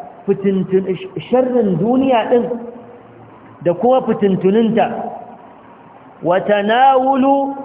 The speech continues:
zalika kullihi ala alwajhi almashru'i huwa min alfirar ilayhi." Wato mutum ya nemi duniya ɗin, ya yi amfani da ita gwargwadon ko a kewayen shari'a, shi ma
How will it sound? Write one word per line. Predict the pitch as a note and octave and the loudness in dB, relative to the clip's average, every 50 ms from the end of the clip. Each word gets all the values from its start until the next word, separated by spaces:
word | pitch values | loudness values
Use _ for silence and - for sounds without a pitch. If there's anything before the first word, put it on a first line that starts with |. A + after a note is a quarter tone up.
| - - - - - - - D#3 D3 D3 | -14 -16 -18 -20 -20 -18 -14 -14 -10 -2
zalika | D#3 G3 G#3+ A#3 B3 C4 C4 C4+ C4 B3+ C4+ C4+ - - C4+ C4+ C4+ C4 B3+ A3+ - - - - - - - - - - - | 0 4 4 6 6 6 6 4 4 2 0 -2 0 2 4 4 6 6 4 2 0 -4 -6 -8 -8 -10 -14 -16 -16 -6 -4
kullihi | A#3 C#4 C#4 C#4+ C#4 C4 C4 B3+ A#3+ A#3+ B3+ B3+ B3+ | -2 0 0 2 2 2 2 2 2 4 4 2 2
ala | A3 A3+ B3 C4 B3+ B3 | 2 2 2 2 2 2
alwajhi | A#3 A3+ - B3+ B3+ - - A3 A#3 | 2 2 2 2 2 2 2 0 0
almashru'i | A3+ A3 G#3+ G3+ G#3 G3+ - - F#3+ G#3 B3 C4+ C#4 C#4 C4 C4+ C4 B3+ B3+ - - - - | 0 0 0 0 0 0 0 -2 -2 0 2 2 2 2 2 0 -2 -4 -4 -8 -10 -8 -2
huwa | - D4+ D#4+ D4+ C#4 | 0 2 4 4 2
min | B3+ B3+ B3 | 2 0 0
alfirar | A#3 - - - G#3+ A3+ A3+ A#3+ B3 B3 A#3 A3 - G3+ | 0 0 -2 0 0 2 4 4 4 2 2 0 0 0
ilayhi." | G3 G3 G3+ G3 F3 C3+ - - - - - - - - - - - - | 0 0 2 0 -2 -2 -6 -8 -12 -16 -18 -20 -20 -20 -20 -20 -6 -4
Wato | D3+ E3+ F3 - G3 F3+ | -2 -2 -2 -2 -4 -4
mutum | F#3 F#3 - B3 B3+ B3+ B3 A3+ | -4 -6 -8 -8 -8 -6 -4 -2
ya | G#3 G3 F#3 - - - - - - - | -2 -2 -2 -4 -6 -10 -14 -16 -16 -12
nemi | C#3+ D3+ E3 F3 F3 F3+ G3 A3+ A#3 | -8 -4 -4 -2 -2 -2 -2 -2 -2
duniya | F#3 A#3 B3 A#3+ A#3+ C4+ C4 A3 F#3 F3+ - | -2 -4 -4 -4 -4 -2 0 0 0 0 -2
ɗin, | - F#3 E3+ D#3+ E3 | -4 -6 -6 -6 -4
ya | F3+ | -4
yi | G#3+ C#4+ | -4 -2
amfani | - A#3+ A#3 A3+ G3+ - - F#3+ F3+ F3+ G3+ A3+ A3 | -2 -2 -4 -4 -6 -4 -4 -2 -2 -2 -4 -6 -4
da | F#3+ F#3+ | -4 -4
ita | F3 F3+ F3+ - F#3+ F#3 F3 | -4 -4 -2 -2 -2 -2 0
gwargwadon | E3 D#3+ F#3+ F#3 F#3+ F#3 E3 F3+ B3+ C4+ B3 C#4 C4+ C4+ B3+ C4+ - - - - - - - - - - - - - | 0 -2 0 0 0 -2 -2 -2 -2 0 0 0 -2 -2 -4 -6 -10 -12 -16 -18 -20 -20 -20 -20 -20 -20 -20 -4 0
ko | A3 A#3+ B3+ | 2 2 2
a | - A3 G3 | 2 0 -2
kewayen | - - A3+ C4 C#4 D4 D4 D#4 D#4+ D#4+ D4+ C4+ B3+ A3+ G#3 | -2 -2 0 2 2 4 4 4 4 4 2 2 2 0 -2
shari'a, | - G#3+ F#3+ G3 A#3 D4 C#4+ D4 C4+ A3+ D#3 D#3 - - - - - - - - - - - - - - - - - | -2 0 0 0 0 0 0 0 0 0 0 -4 -8 -8 -10 -10 -14 -16 -18 -20 -20 -20 -20 -20 -20 -20 -20 -20 -20
shi | - - - - C4+ D4 D#4 E4 | -20 -20 -8 -4 -2 0 0 0
ma | D#4 D#4+ | 2 2